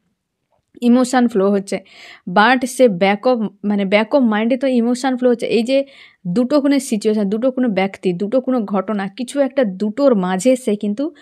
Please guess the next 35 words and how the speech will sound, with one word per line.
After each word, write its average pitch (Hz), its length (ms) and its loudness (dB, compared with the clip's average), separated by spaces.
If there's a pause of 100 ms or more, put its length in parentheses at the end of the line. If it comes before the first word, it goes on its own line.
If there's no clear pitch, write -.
(200)
পুরোপুরিভাবে 233 760 0
ফেঁসে 190 380 -4
গেছে 160 280 -8
বা 214 180 -2 (260)
সেইটা 226 400 0
নিয়ে 240 200 2
এখন 254 320 -2
ভাবছে। 185 560 -4 (440)
But 208 200 0 (140)
তোমার 247 320 0
প্রতি, 262 520 -2 (260)
তোমার 262 300 0
প্রতি 277 300 -2
পুরো 247 220 0
একদম 240 460 -2 (840)
ক্লিয়ার, 220 400 2
তোমার 233 280 -2
প্রতি 233 260 0
একদম 240 220 2
ক্লিয়ার। 208 280 -2
সে 208 180 -6
কিন্তু 233 180 -4
তোমার 220 200 -4
প্রতি, 233 240 -4
মানে, 240 260 -2 (360)
আগে 220 320 0
যদি 247 220 0
ছিল 233 420 0
না 165 160 -4
বা 208 220 2
সে 220 200 -2
আগে 233 540 0 (220)
তার 214 260 0
যে 240 100 0
নিজের 240 500 2